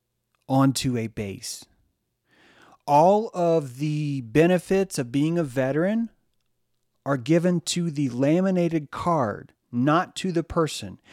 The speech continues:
If you happen to be the holder of one of those cards, you are instantly entitled to all of the benefits that that card gets. So I want you to realize that me as a veteran, I have zero benefits.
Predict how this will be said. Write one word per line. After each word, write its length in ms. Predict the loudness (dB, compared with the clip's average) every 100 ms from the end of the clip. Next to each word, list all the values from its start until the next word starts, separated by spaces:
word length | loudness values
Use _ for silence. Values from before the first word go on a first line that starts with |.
| -20 -20 -18 2
If 260 | 2 2
you 320 | 0 2 2 0
happen 520 | 0 0 0 -4 -4
to 180 | -4 -4
be 300 | -4 -4 -4
the 180 | -4
holder 640 | -4 2 4 4 4 4 2
of 100 | 0
one 180 | 2 2
of 140 | 0
those 240 | -2 -2
cards, 560 | -6 -4 -2 0 -2 -6 -16 -20 -20 -8
you 240 | 0 6 6
are 140 | 6 4
instantly 680 | 4 4 2 0 2 2
entitled 600 | 2 0 0 2 2 0 -2
to 180 | -4 -4
all 300 | 0 2 2
of 100 | 2
the 100 | 2
benefits 540 | 2 2 0 -4 -4
that 220 | -4 0
that 220 | 0 0
card 380 | 0 2 2 0
gets. 440 | -4 -6 -8 -12 -12 _ _ _ _ _ _ -6
So 160 | 2
I 40 | 4
want 280 | 4 2 2
you 40 |
to 80 | 2
realize 580 | 4 4 4 4 2 2
that 180 | -2 -2 0
me 260 | 4 6
as 120 | 6 4
a 80 |
veteran, 520 | 4 6 6 6 4 2
I 120 | 2
have 300 | 2 0 -2
zero 420 | 0 0 2 2
benefits. 880 | 4 6 4 0 -6 -8 -8 -14